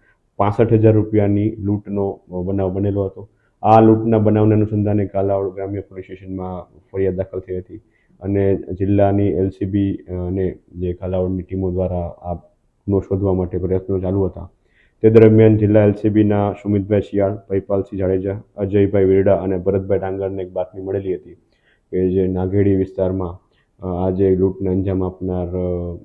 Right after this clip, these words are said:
અ, આરોપીઓ છે, તેમાં પૈકીના અમુક આરોપીઓ મળી આવેલ છે. જેમાં જે પકડાયેલ આરોપી છે તેમાં નારણભાઈ ઉર્ફે નાયાભાઈ જગાભાઈ અરજણભાઈ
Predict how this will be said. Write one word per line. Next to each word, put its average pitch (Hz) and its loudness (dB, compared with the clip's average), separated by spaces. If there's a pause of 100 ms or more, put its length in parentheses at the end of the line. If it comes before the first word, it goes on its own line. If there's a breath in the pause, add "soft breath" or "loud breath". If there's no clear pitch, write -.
(140)
અ, 85 -12 (400)
આરોપીઓ 98 4
છે, 87 -4
તેમાં 92 -4
પૈકીના 92 -2
અમુક 90 -4
આરોપીઓ 90 -4
મળી 92 -2
આવેલ 92 0
છે. 95 -14 (680)
જેમાં 110 4 (360)
જે 107 6
પકડાયેલ 113 8
આરોપી 104 6
છે 98 2
તેમાં 104 2
નારણભાઈ 110 6
ઉર્ફે 104 0
નાયાભાઈ 101 2
જગાભાઈ 98 2
અરજણભાઈ 101 0